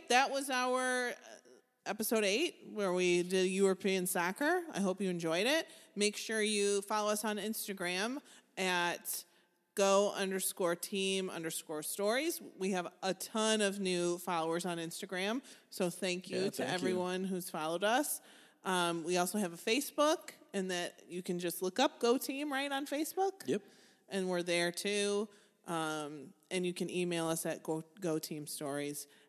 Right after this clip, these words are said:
Speaker 1: at gmail if you have a suggestion of what we should do. I think we have two more episodes maybe in this season, 'cause then we gotta stop, 'cause I gotta go back to work. I work in a school.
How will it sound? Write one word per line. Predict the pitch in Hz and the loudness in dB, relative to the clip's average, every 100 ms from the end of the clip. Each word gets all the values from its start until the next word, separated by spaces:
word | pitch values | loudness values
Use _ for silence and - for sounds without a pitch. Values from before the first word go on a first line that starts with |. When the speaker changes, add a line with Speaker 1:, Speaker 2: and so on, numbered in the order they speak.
| _ | _
Speaker 1:
at | 160 - | -8 -8
gmail | 156 143 135 127 - | -8 -8 -6 -8 -8
if | 160 185 | -6 2
you | 208 | 2
have | 170 160 | 2 -2
a | |
suggestion | - 131 117 - - 117 107 - - - _ | -8 -8 -8 -8 -10 -10 -10 -12 -20 -20 _
of | 175 143 | -6 -4
what | 143 131 - - - - | -2 -2 -4 -10 -12 -8
we | 170 143 | -6 -4
should | - 139 | -6 -6
do. | 123 101 101 - - - | -6 -6 -8 -12 -20 -8
I | 190 | -6
think | 277 302 | -4 0
we | 330 | 2
have | 277 214 - | 4 2 -2
two | - 277 | -6 -4
more | 269 254 | -2 0
episodes | 233 254 247 254 247 | -2 -2 0 0 0
maybe | 247 247 247 | -2 -2 -2
in | 247 | -2
this | 247 247 | -2 -4
season, | - 269 285 330 339 - - _ _ _ _ _ - - | -6 -6 -2 -2 -2 -8 -20 _ _ _ _ _ -8 0
'cause | 262 | 4
then | |
we | 370 | 4
gotta | 311 185 | 4 2
stop, | - 196 - | 2 0 0
'cause | 180 190 | -4 -2
I | 226 320 | -4 0
gotta | 330 180 | 0 2
go | 180 | 2
back | 180 180 | 2 0
to | 143 | -2
work. | 160 170 - | 0 0 0
I | 185 | 0
work | 254 254 | 0 0
in | 190 | -2
a | 147 | -2
school. | - 190 208 226 | 4 6 8 6